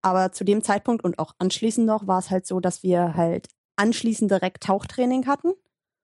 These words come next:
Und das habe ich schon so seit, also ich bin praktisch gefühlt im Wasser geboren, so. Das heißt, das war zu dem Zeitpunkt einfach wichtiger für mich als irgend so ein neuer Sport. Und meine Eltern haben mich halt auch überzeugt, dass es vielleicht sinnvoll ist, nicht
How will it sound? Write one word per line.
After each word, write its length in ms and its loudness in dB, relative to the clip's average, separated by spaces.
Und 140 0
das 140 -2
habe 120 0
ich 100 -4
schon 160 2
so 220 2
seit, 300 0
also 180 2
ich 100 -4
bin 140 0
praktisch 400 -6
gefühlt 340 0
im 100 -2
Wasser 240 0
geboren, 600 0
so. 300 -4
Das 140 -6
heißt, 200 2
das 140 -4
war 120 0
zu 100 -6
dem 160 2
Zeitpunkt 420 -2
einfach 400 0
wichtiger 540 0
für 140 -4
mich 340 0
als 280 0
irgend 260 2
so 120 0
ein 160 2
neuer 300 2
Sport. 600 -2
Und 120 -2
meine 160 4
Eltern 260 2
haben 100 2
mich 140 -2
halt 160 2
auch 120 -2
überzeugt, 440 0
dass 120 -6
es 120 -8
vielleicht 300 -2
sinnvoll 440 2
ist, 220 -2
nicht 420 -2